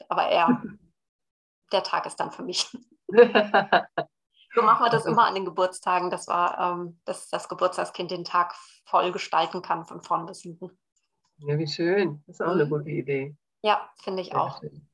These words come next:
Speaker 1: Das macht das Ganze dann nochmal besonders, finde ich.
Speaker 2: Mhm.
Speaker 1: Sehr schön. Dann,
Speaker 2: Ja, wunderbar.
Speaker 1: ähm, und wir sehen uns zur Masterclass am Donnerstag.
Speaker 2: Ja,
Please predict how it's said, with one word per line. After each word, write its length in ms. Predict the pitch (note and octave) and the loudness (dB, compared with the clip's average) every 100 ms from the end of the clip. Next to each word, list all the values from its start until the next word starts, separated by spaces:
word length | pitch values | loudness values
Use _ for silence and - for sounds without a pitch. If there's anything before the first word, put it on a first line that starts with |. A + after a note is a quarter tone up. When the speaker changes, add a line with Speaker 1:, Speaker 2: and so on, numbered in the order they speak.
| - | -14
Speaker 1:
Das 160 | - | -8
macht 160 | F#3 - | -8 -8
das 100 | - | -6
Ganze 280 | E3+ E3+ F3+ | -6 -4 -4
dann 140 | F3 | -2
nochmal 260 | E3 F3 F3+ | -2 -2 -2
besonders, 560 | F3+ E3 E3+ F3 F3 | -2 -4 -2 -4 -6
finde 240 | - D#3+ D#3 | -14 -16 -16
ich. 180 | - _ _ _ _ _ | -20 _ _ _ _ _
Speaker 2:
Mhm. 440 | E3 D#3+ D3 D3+ - _ _ _ _ _ _ _ _ | -2 0 -2 -4 -10 _ _ _ _ _ _ _ _
Speaker 1:
Sehr 160 | - G#3 | 0 2
schön. 460 | - E3+ D#3+ F#3+ _ | 2 -2 -6 -14 _
Dann, 280 | F#3 B3 E3+ | 0 2 2
Speaker 2:
Ja, 160 | D#3+ | 2
wunderbar. 580 | D#3+ E3 G3 B3 B3+ A#3+ | 2 4 6 8 6 6
Speaker 1:
ähm, 100 | - - _ _ _ _ _ _ | 2 -10 _ _ _ _ _ _
und 160 | A3 F#3 | -6 -6
wir 380 | G#3 C4+ G4 G4+ - - | 2 4 4 0 -8 -10
sehen 280 | B3+ D4 | -4 -2
uns 640 | D#4 D#4 D#4+ E4+ - - - | 0 0 -2 -6 -14 -18 -16
zur 220 | - C4+ C4 | -2 2 4
Masterclass 1000 | B3 C4 - A#3 - F#3+ F3+ F3+ - - | 4 2 -2 -4 -2 -2 0 -4 -8 -8
am 240 | G3 G#3+ | -6 -4
Donnerstag. 760 | G#3 G#3 C4 C4+ - F#3 F3 F#3 | -4 0 0 -2 -8 -6 -6 -6
Speaker 2:
Ja, 520 | F#3 F#3+ F3 A3 C#4 | 0 4 6 6 4